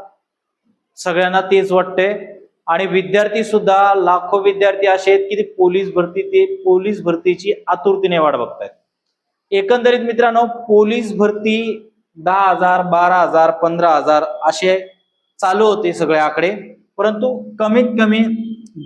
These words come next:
दहा हजार प्लस, काय, दहा हजार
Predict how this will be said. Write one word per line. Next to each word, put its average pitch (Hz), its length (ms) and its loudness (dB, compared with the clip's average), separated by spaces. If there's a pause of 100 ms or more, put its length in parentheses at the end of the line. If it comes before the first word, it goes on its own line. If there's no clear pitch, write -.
दहा 208 300 2
हजार 190 480 2 (260)
प्लस, 220 400 2 (720)
काय, 190 220 -2 (460)
दहा 208 220 2
हजार 190 360 2